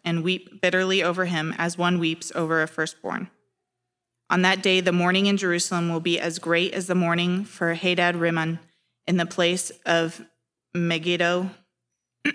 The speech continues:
The land shall mourn, each family by itself, the family of the house of David by itself,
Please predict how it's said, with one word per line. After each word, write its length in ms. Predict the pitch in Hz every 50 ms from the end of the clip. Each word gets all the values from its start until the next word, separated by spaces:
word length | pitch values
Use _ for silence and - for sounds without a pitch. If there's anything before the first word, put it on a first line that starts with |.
| - - - 277 262 214 180 175 175 - - - - _ _ _ _ _ _ _ _ _ _ _ _ _ _ _ _ _ _ _ _ _ _ _ _ _ _ _ _ _ _ _ -
The 100 | 196 190
land 280 | 190 185 185 196 202
shall 200 | - - 202 190
mourn, 340 | 190 175 170 165 165 165 165
each 280 | - - 190 190 - -
family 400 | - 190 180 180 180 180 180 180
by 240 | 190 185 160 160
itself, 640 | 165 165 165 - - 175 156 151 151 - - - -
the 80 | 165
family 380 | 175 - 180 175 180 185 190 196
of 80 | 196 185
the 160 | 190 175 175
house 200 | 165 170 - -
of 100 | 180 175
David 420 | 170 160 160 160 156 156 160 -
by 140 | - 156 156
itself, 680 | 165 160 - - - - - - - - - - -